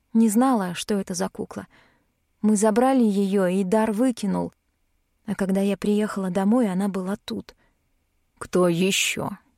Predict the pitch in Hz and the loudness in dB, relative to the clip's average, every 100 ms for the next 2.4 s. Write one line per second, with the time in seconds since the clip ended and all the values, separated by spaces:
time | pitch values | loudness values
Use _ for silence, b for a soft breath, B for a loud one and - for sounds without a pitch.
0 | _ - 175 165 160 170 170 - - - | _ -8 -4 0 2 0 -2 -8 -12 -12
1 | - - _ _ _ _ - 175 - 226 | -16 -18 _ _ _ _ -4 0 2 2
2 | 226 - 220 | 2 -4 -10